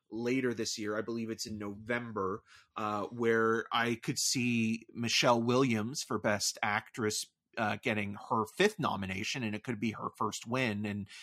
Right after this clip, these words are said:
um, you could build a narrative there. You could also build the narrative that this is the most personal Spielberg movie, and this is where, like, a lot of his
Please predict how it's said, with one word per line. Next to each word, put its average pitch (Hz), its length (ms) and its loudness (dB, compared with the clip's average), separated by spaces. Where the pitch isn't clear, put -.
um, 98 480 0
you 113 140 -2
could 110 160 -4
build 110 220 2
a 107 40 2
narrative 101 400 -2
there. 104 300 0
You 110 160 2
could 113 140 -2
also 104 220 -2
build 101 180 -4
the 107 80 -2
narrative 101 340 -4
that 101 140 -6
this 107 180 -6
is 104 100 -8
the 110 80 -6
most 101 240 -8
personal 107 380 -6
Spielberg 104 440 -4
movie, 107 260 -2
and 104 80 -4
this 104 140 -6
is 104 100 -10
where, 107 180 -2
like, 101 200 -4
a 110 80 -6
lot 101 260 -2
of 101 180 -8
his 104 320 -4